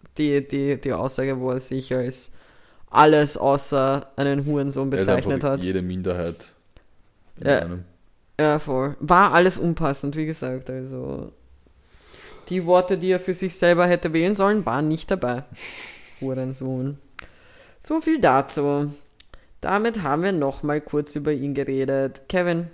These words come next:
Speaker 2: Ja.
Speaker 1: Hast du einen Ehrenmann oder eine Ehrenfrau?
Speaker 2: Ich
Speaker 1: Wir
Speaker 2: hab
Speaker 1: sind eh schon
Speaker 2: Bock.
Speaker 1: bei Minute vierzig.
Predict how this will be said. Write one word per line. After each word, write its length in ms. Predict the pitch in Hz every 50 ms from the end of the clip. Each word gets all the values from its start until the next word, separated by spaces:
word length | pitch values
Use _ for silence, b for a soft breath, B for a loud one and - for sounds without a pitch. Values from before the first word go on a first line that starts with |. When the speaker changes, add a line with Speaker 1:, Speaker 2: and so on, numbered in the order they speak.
| - - -
Speaker 2:
Ja. 160 | 95 95 - - - - - _ _ _ _ _ _ _ _ - - b b b b b b b b b b b b - _
Speaker 1:
Hast 260 | 165 180 175 175 -
du 60 | 208
einen 120 | 220 220 220
Ehrenmann 380 | - 139 143 160 170 185 190 190
oder 140 | 190 185
eine 160 | 185 185 185 -
Ehrenfrau? 340 | 113 139 147 165 - 170
Speaker 2:
Ich 40 | 170
Speaker 1:
Wir 80 | 185 180
Speaker 2:
hab 60 | 185
Speaker 1:
sind 180 | - 190 196 -
eh 160 | - 160 180 190
schon 180 | - - 185
Speaker 2:
Bock. 80 | 175 -
Speaker 1:
bei 80 | 180
Minute 420 | 170 170 175 170 170 170 170 - 170
vierzig. 560 | - - 165 165 165 - - 165 160 - -